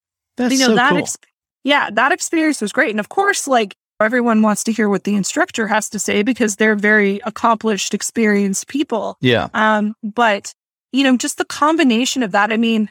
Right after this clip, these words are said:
Speaker 2: a lot of the value for me were, was in the conversations I had with my instructors outside of class or
Speaker 1: Yeah.
Speaker 2: after class.
Speaker 1: Right.
Speaker 2: Like,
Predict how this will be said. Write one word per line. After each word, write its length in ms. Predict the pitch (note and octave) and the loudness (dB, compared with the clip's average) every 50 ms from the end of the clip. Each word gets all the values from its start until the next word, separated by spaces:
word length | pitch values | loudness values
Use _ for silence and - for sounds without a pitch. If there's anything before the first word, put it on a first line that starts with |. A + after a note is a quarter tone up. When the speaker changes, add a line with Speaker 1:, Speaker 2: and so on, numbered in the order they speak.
| _ - | _ -2
Speaker 2:
a 80 | B3 B3 | 0 0
lot 360 | A#3 A#3 A3+ A#3 A#3+ B3 C4+ | 2 2 2 4 4 4 2
of 240 | C#4 C#4+ C4 A#3 A3+ | 0 -2 -4 -6 -6
the 120 | A#3 A3 | -6 -6
value 480 | G#3 G3 G#3 F#3+ A3+ A3 A3 A#3 A#3 A3 | -2 0 0 2 2 2 0 0 -2 -4
for 220 | - - G#3+ G#3+ | -4 -4 -2 0
me 340 | G#3+ A#3 B3 C4 B3 A#3 G#3+ | 2 2 4 4 2 2 0
were, 400 | G3+ G3+ G#3 G#3+ G#3+ G#3+ G#3+ A#3 A#3 | 0 0 0 0 0 0 0 -2 -2
was 280 | A3 A3 A#3+ B3 G3+ | 0 2 2 2 2
in 220 | A3+ A3+ A3 A3 A3 | 2 2 2 2 0
the 80 | G#3 G3 | 0 -2
conversations 760 | - - C4+ C4+ C#4 C4+ - - C#4 C4+ - - C4 B3 A#3 | 0 0 0 2 2 0 0 0 -2 -2 -2 -2 -2 0 0
I 80 | A#3 G#3+ | 0 -2
had 320 | - - G#3+ A3 A3 A3 | -2 -2 0 0 0 0
with 180 | A3+ G#3 - A#3+ | -2 -4 0 0
my 120 | A#3 A3 | 2 2
instructors 800 | A3+ A3 G3+ - - A3+ A3 G3+ - - G#3 G3+ G3 G3 F#3+ - - _ | 2 2 0 0 0 0 0 0 0 0 2 2 2 0 -2 -6 -6 _
outside 400 | - A3 G3+ - - - G3+ F3 | -2 -2 -2 -2 -4 -4 -4 -4
of 120 | F3+ F3 - | -4 -6 -8
class 420 | - F#3 - - - - - - - | -4 -4 -4 -4 -4 -8 -10 -6 -2
or 40 | - | -2
Speaker 1:
Yeah. 120 | A3+ G3 - | -2 0 0
Speaker 2:
after 340 | A3 A3+ A#3 - - A3 G#3 | 0 -2 -2 -2 -6 -8 -4
class. 400 | - - G#3 C3+ A2 - F#3 A#2+ | -2 -2 -2 0 -2 -2 -2 0
Speaker 1:
Right. 140 | F#3 F#3 G3+ | 2 2 2
Speaker 2:
Like, 180 | A3 - - | 0 -2 -6